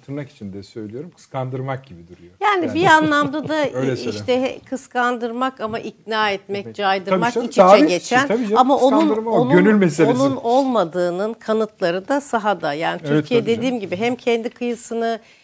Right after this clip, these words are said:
Speaker 2: hem, e, işte Kıbrıs'ın, e, kıta sahanlığı vesaire bütün haklarını deniz, kara, hava yani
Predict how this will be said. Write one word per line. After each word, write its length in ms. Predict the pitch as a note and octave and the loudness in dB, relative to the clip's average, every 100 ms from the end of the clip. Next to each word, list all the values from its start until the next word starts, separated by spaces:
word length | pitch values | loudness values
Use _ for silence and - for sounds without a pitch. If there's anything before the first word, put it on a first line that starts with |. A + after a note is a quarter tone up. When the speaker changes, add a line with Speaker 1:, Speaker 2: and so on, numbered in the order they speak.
| _ | _
Speaker 2:
hem, 300 | D#3+ F#3+ F3 | -6 -6 -6
e, 220 | D#3 F#3 | -8 -8
işte 440 | E3 - - G3+ G3 - _ _ | -10 -14 -6 -4 -4 -10 _ _
Kıbrıs'ın, 640 | A3 F#3 A3 - A#3+ A3+ G#3+ - | -8 -6 -10 -6 -6 -6 -10 -14
e, 480 | F3+ E3+ E3 D3+ A#2+ D#3+ | -10 -8 -8 -10 -12 -16
kıta 280 | - G#3+ G3+ | -10 -6 -4
sahanlığı 600 | G#3 G3 F#3+ F#3+ G3+ E3 | 0 0 0 -2 -8 -8
vesaire 580 | D3+ F#3+ F#3 F#3 F#3 | -8 -4 -2 -2 -8
bütün 220 | F3 - F#3+ | -12 -14 -6
haklarını 600 | F#3+ - F#3 F#3 F#3+ E3+ E3 | -6 -6 -6 -4 -6 -8 -8
deniz, 400 | E3 F#3 F#3+ - | -6 -6 -8 -12
kara, 360 | F#3+ F3 F3+ | -8 -4 -4
hava 520 | F3+ F3+ F3+ F#3 F#3+ F#3 _ D3 | -4 -4 0 0 0 -4 _ -14
yani 400 | D3 D3 D3+ | -10 -10 -12